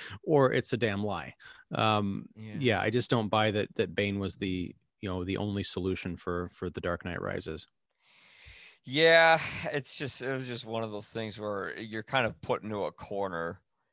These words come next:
Speaker 2: And you
Speaker 1: Yeah,
Speaker 2: just,
Speaker 1: a-,
Speaker 2: yeah.
Speaker 1: out of respect, and I understand
Speaker 2: Yeah.
Speaker 1: that 'cause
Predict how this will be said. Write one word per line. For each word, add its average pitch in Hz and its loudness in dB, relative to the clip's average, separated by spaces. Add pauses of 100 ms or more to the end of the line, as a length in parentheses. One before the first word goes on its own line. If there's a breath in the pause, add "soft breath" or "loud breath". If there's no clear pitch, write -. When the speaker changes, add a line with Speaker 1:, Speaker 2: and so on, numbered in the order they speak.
(300 loud breath)
Speaker 2:
And 202 -6
you 175 2
Speaker 1:
Yeah, 170 8
Speaker 2:
just, 151 2
Speaker 1:
a-, 175 8
Speaker 2:
yeah. 175 6
Speaker 1:
out 170 6
of 156 6
respect, - -2
and 160 4
I 165 2
understand 180 0
Speaker 2:
Yeah. 131 2
Speaker 1:
that 113 -2
'cause 113 0